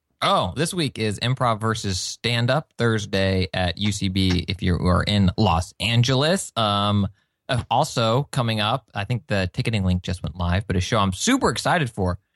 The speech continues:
July twenty-eighth at Nerd Melt in Los Angeles. The wonderful people over there um, they do this show called An Evening With, and they, uh, said, "Hey, we wanna do an evening with you, Christian." And to me,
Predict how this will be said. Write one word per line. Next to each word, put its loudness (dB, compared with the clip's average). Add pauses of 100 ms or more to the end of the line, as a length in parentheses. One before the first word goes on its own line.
(180)
July 2
twenty-eighth 0 (240)
at -4
Nerd 2
Melt -4
in 2
Los -2
Angeles. -2
The 0
wonderful 0
people 0
over 4
there 2 (360)
um, 6
they 4
do 4
this 4
show 2
called 2
An 2
Evening 6
With, 4
and 4
they, 4
uh, 4 (400)
said, 0
"Hey, 4
we 6
wanna 4
do 4
an 2
evening 4
with 2
you, -2
Christian." -2
And 6
to 2
me, 4